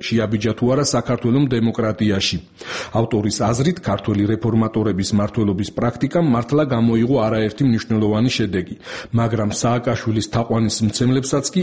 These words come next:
არ უბრუნდებათ ენა იმის სათქმელად, რომ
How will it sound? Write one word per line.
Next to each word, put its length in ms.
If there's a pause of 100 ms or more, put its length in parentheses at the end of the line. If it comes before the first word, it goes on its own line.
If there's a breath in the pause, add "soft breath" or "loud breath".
არ 240
უბრუნდებათ 560 (160)
ენა 240
იმის 320
სათქმელად, 560
რომ 140